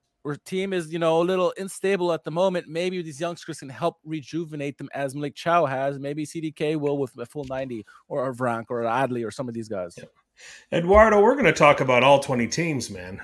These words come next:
Speaker 2: I know, but, you know, we're just, we're, the, Milan's grabbing the headlines for the, for the win here in the Champions League. That's,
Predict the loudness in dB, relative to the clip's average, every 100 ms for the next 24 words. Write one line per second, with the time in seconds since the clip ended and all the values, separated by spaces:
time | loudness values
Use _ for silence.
0 | -8 -2 0 -2 -4 -8 -8 -2 0 2
1 | 0 0 0 0 -6 -6 -10 -10 -10 -8
2 | 2 2 4 2 4 4 4 4 4 2
3 | 0 0 0 0 0 -2 -8 -12 -6 -4
4 | 0 2 4 4 4 2 0 -2 -2 -2
5 | -4 -6 -8 -12 -6 -6 -2 -4